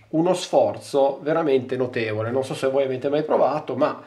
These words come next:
eh, se, eh, il, il taglio di un, di un tronco, anche di diametro non eccessivamente, eh,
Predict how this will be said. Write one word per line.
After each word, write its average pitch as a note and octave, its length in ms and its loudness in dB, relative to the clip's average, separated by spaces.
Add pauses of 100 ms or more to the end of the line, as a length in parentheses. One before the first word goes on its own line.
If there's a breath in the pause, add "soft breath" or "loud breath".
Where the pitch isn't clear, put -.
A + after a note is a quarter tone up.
(420 loud breath)
eh, A2 680 -2
se, D3 340 0
eh, G#2 1300 -4
il, - 320 -12
il D3 180 -10
taglio F#3 380 4
di C3 100 -4
un, B2 340 -2
di A#2+ 60 -6
un C#3+ 140 -2
tronco, A#2 580 4
anche F3+ 320 2
di A#2+ 100 -8
diametro C3+ 560 2
non D3 200 2
eccessivamente, C3+ 920 -2
eh, A2 840 -6